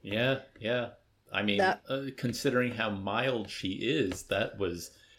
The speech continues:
Speaker 1: tantamount to a, like, a slap across the face, pretty much.
Speaker 2: Yes, and this was in response to being told, essentially, that she was a liar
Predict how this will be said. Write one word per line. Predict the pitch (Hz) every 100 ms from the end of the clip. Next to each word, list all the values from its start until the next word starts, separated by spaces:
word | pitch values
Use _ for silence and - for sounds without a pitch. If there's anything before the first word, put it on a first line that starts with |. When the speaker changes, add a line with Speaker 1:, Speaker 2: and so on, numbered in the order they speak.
| _
Speaker 1:
tantamount | - 127 104 107 101 104 -
to | 101 92
a, | 90 90 - - - -
like, | 95
a | 95
slap | - - 113 -
across | - - -
the | 101
face, | - 110 202 -
pretty | - 87 85
much. | 87 - - _ -
Speaker 2:
Yes, | 175 202 302 -
and | 196
this | 202 233
was | 220
in | 196 190
response | 180 - 190 185 -
to | 180
being | 180 170 175
told, | 170 165 160
essentially, | - 156 160 156 156
that | 156
she | - 214
was | 220 254
a |
liar | 285 466 254 147 151